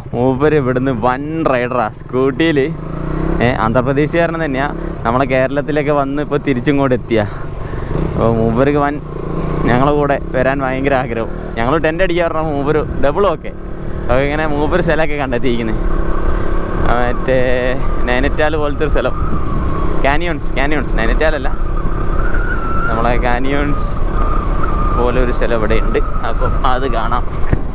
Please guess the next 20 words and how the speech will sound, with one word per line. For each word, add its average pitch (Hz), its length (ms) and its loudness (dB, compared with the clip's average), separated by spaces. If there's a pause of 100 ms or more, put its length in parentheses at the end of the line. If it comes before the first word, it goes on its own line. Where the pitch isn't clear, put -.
(880)
ഓക്കെ, 110 280 2 (2750)
അപ്പൊ - 220 2
ഇങ്ങക്കും 117 340 2
അത് 113 80 0 (140)
കാണിച്ചു 113 360 2
തരുന്നതാണ്. 110 360 2 (120)
വാ, 127 140 4 (1400)
ആ, - 20 0 (260)
ഇതാണ് 151 320 2
മോനെ 185 220 0 (100)
പൊളി. 156 300 4 (540)
ആ - 20 2 (380)
സ്ഥലം 165 220 0
ഇവിടെ 170 240 2
തന്നെ 208 280 2
ട്ടോ. 139 100 2 (1600)
ഓക്കെ, 156 360 2 (1400)
ഓ, 113 40 2 (160)
ഇത് 101 140 2
നമുക്കുള്ള 165 340 2